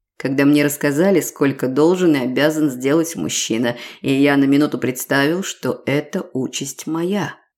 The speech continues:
И когда представлялся неверным дальнобойщиком, а мне ответили, что я просто мечта, и тут же пообещали счастливую и долгую жизнь на одних бутербродах. И что я слышу?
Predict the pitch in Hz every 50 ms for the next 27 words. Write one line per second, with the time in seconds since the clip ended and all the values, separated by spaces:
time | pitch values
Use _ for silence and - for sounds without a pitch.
0 | _ _ - 120 127 135 143 139 - 147 131 131 139 139 147 165 180 170 - -
1 | 143 139 - - 127 120 123 135 135 147 156 156 - - 165 165 160 147 139 131
2 | 139 147 151 147 156 151 151 147 139 147 151 156 156 160 165 180 220 226 190 -
3 | - 110 - 135 120 113 - - - - _ _ - 139 139 151 151 135 135 135
4 | - 220 262 285 277 - 135 120 120 - - - 117 120 131 139 165 180 180 -
5 | - - - - 170 202 214 - - - 175 185 190 202 - - - - 294 277
6 | 185 127 - - - _ _ _ _ _ _ - 165 160 - - 202 190 180 180
7 | 175 165 151 151 156 160 160 - - 165 165 165 156 151 - - 143 143 - 170
8 | 185 220 226 202 175 147 139 131 151 170 190 180 151 143 120 113 123 143 185 214
9 | 214 190 165 143 - - - _ _ - 143 151 147 135 131 127 147 147 156 165
10 | 160 160 151 156 156 160 170 170 180 196 220 214 - - - - - - _ _
11 | _ _ _ - - - - 110 127 127 127 - 143 147 151 - -